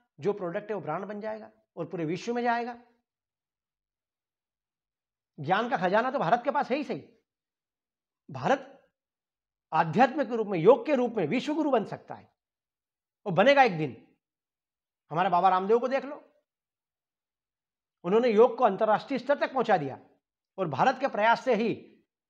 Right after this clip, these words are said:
हम इक्कीस जून को अंतर्राष्ट्रीय योग दिवस मनाते हैं। यह हमारी बहुत बड़ी जीत है। जो हमारी प्राचीन संस्कृति है,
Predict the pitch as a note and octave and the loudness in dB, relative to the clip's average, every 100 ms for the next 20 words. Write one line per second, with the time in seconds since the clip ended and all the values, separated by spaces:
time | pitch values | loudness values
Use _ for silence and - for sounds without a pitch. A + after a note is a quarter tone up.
0 | _ _ _ _ _ G#3 F3+ G#2+ - _ | _ _ _ _ _ -2 -2 -6 -16 _
1 | _ _ F3 A#3 F#3+ F#3+ G3 F#3 E3 F#3 | _ _ -8 -4 -2 -2 -4 -6 -4 -4
2 | E3+ - A3 D3+ G#3 G3 G#3+ G#3 F#3 D#3+ | -6 -8 -8 4 4 6 2 0 -2 -6
3 | C#3+ C3 A2+ - _ _ D#3+ D#3+ D#3+ C3+ | -8 -12 -16 -20 _ _ -4 -4 -4 -6
4 | E3+ B3 A3 A#3 C3+ - _ _ _ _ | -4 -6 -6 -10 -10 -18 _ _ _ _
5 | _ _ _ _ _ _ _ _ _ _ | _ _ _ _ _ _ _ _ _ _
6 | _ _ _ _ - G3+ G#3 C4 G#3 F3 | _ _ _ _ -2 0 0 -2 -2 -2
7 | D4 C#4 C4+ B3+ B3+ B3+ A3 D3 - _ | -2 -4 -4 -6 -12 -6 -4 -4 -6 _